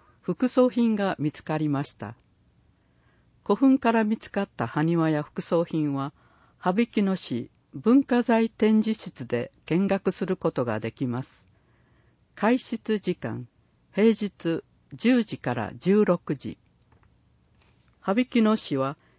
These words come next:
平成二十九年に認定された日本遺産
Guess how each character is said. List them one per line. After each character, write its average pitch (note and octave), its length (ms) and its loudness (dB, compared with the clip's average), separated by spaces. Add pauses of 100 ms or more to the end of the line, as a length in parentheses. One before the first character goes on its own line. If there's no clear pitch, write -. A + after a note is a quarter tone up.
(120)
平 B3+ 180 4
成 A#3+ 240 6
二 B3 200 8
十 D#3+ 240 0
九 G3 280 0
年 B2 280 0
に A2+ 160 0
認 F#3+ 200 2
定 F#3+ 220 0
さ E3 160 -4
れ C3+ 140 -2
た B2 260 -8 (580)
日 G3 160 0
本 B3 300 4
遺 A3+ 80 2
産 A2 380 -6